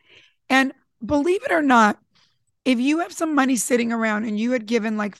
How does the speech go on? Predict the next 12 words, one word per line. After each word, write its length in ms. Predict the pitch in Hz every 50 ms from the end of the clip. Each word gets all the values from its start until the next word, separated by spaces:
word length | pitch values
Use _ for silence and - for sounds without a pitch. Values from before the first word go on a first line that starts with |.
| _ _
five 320 | - 226 226 226 226 214
thousand 380 | - 269 233 226 208 208 208 208
dollars 500 | 214 214 214 214 208 202 196 196 185 - _ _ _ _ _ _ _ _
to 120 | - 247
one 200 | 233 226 240 247
of 80 | 254 240
these 160 | 247 226 -
tech 300 | - - - 233 240 -
kids, 500 | - - 220 208 196 190 196 190 - - _ _ _ _ _ _
you'd 240 | - 233 311 320 -
be 200 | - 320 302 294
a, 100 | 277